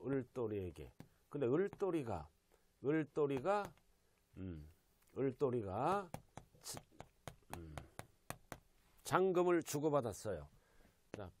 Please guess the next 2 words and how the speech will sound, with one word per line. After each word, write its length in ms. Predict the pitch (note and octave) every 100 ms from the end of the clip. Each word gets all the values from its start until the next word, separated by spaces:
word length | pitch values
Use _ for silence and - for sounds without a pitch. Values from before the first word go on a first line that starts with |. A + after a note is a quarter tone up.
| _
B. 160 | - D#3+ - - - - - - _ _ _ - - _ _ - - _
팔았죠? 480 | - D#3 D#3+ - B3